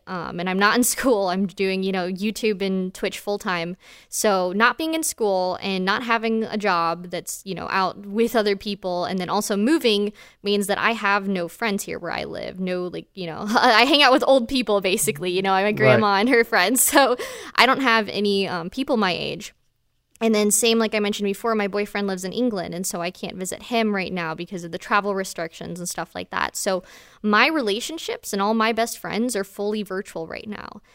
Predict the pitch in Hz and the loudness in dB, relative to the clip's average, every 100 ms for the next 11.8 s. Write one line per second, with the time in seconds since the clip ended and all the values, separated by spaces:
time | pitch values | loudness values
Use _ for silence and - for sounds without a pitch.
0 | _ _ 214 214 208 202 202 - - - | _ _ 2 4 4 2 0 -4 -12 -2
1 | 240 277 330 349 262 240 180 175 220 - | 2 2 2 -2 -4 -2 0 0 -4 0
2 | 202 196 190 175 180 202 - - 175 - | 0 0 -2 -4 -4 -4 -4 -2 -4 -4
3 | 196 190 - 180 185 185 170 185 185 170 | -8 -8 -6 -6 -4 -4 -4 -4 -6 -10
4 | - 165 160 240 285 - - 208 202 185 | -8 -6 -2 -4 -4 -8 -4 -4 -2 -6
5 | - _ 214 214 - - - - 247 233 | -10 _ 0 0 -4 -16 -6 -4 0 -2
6 | 220 226 208 190 - - - _ - - | 0 -2 0 -2 -4 -20 -20 _ -6 -2
7 | 285 - 277 294 359 294 254 269 254 226 | -2 2 2 2 0 0 -2 0 0 2
8 | 208 - 208 220 214 196 190 180 190 - | -2 -2 -2 -2 -2 -6 -12 -8 -8 0
9 | 190 190 - - 170 180 185 - 190 196 | -2 0 -6 -6 -6 -6 -6 -6 -8 -4
10 | 220 196 185 226 330 381 359 - 226 247 | -4 -4 -4 -2 2 2 0 0 0 2
11 | 226 185 170 160 196 262 - | 0 -2 -6 -4 -2 -2 -4